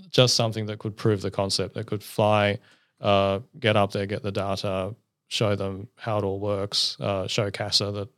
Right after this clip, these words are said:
it's something that can work. Um, and then we're like, "Okay, we'll, we'll see you in two years' time when we're <laughs> ready to supply it."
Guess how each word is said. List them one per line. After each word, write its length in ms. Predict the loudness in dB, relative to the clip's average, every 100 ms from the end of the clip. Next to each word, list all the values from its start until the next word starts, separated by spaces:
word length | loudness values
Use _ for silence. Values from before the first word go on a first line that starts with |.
| _ -14
it's 180 | -10
something 220 | -8 -6 -8
that 100 | -8
can 160 | -6 -2
work. 280 | -2 -2 -8 _ _ _ _ _ _
Um, 600 | 0 4 4 2 -2 -6 -12 _ -4
and 140 | 2 6
then 520 | 6 4 0 -4 -10 _ _ _ _ _ _ _ _
we're 180 | 0 2
like, 180 | 4 4
"Okay, 200 | 2 2
we'll, 200 | 2 -2
we'll 120 | -4 0
see 180 | 2
you 80 | 2
in 60 | -2
two 100 | -2
years' 220 | -2 0
time 240 | 2 2 2
when 120 | 0
we're 140 | 4 6
<laughs> 80 | 6
ready 120 | 4
to 200 | 4 0
supply 460 | 0 0 4 6
it." 120 | 6